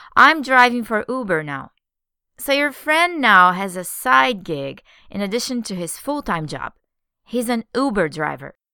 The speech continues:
And here's my story. When I lost my full-time corporate job years ago, I started teaching English. It was supposed to be just a temporary gig. It turned out to be more than that, as it lasted for a few years,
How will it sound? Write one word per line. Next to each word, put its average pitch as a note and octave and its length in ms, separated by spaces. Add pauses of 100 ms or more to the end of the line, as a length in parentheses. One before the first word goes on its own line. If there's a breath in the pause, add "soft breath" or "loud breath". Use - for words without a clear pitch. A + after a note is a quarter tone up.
(720)
And C4+ 160
here's F4 240
my C4+ 240
story. C#3+ 480 (140)
When A#3+ 240
I B3+ 80
lost D4+ 300
my D#4 140
full-time A3 680
corporate F#3 440
job D#3+ 440
years A3+ 500
ago, D#3+ 400 (380 loud breath)
I G#3+ 140
started B3+ 600
teaching G3+ 400
English. D#3+ 460 (360 soft breath)
It C4 100
was A#4 200
supposed B3 460
to A#3 60
be G#3+ 120
just G#3 300
a G#3 40
temporary G3 640
gig. D3 360 (580)
It A#3+ 160
turned G4 300
out G#3+ 260
to - 80
be G3 140
more G#3 440
than F#3 260
that, C#3+ 360 (100)
as E3+ 180
it F#3+ 100
lasted G3+ 420
for F#3+ 180
a E3+ 60
few F#3 300
years, F#3 580